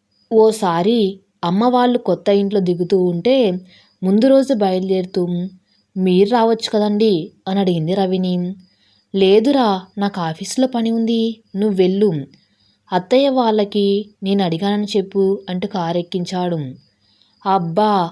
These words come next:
మా ఆయన తాగటం మానేశాడు, నాతో ప్రేమగా ఉంటున్నాడు, ఇక సంతోషంగా నా జీవితం గడిపేయచ్చులే"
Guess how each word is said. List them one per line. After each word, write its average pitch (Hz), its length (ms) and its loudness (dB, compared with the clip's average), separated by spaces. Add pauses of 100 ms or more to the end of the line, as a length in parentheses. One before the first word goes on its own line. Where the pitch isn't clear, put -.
(160)
మా 190 120 0
ఆయన 180 340 0
తాగటం 196 500 -2
మానేశాడు, 202 800 -4 (560)
నాతో 196 340 0
ప్రేమగా 170 540 -2
ఉంటున్నాడు, 214 800 -2 (640)
ఇక 226 140 2
సంతోషంగా 202 1000 -2 (200)
నా 190 220 -2
జీవితం 175 480 -6
గడిపేయచ్చులే" 190 880 -2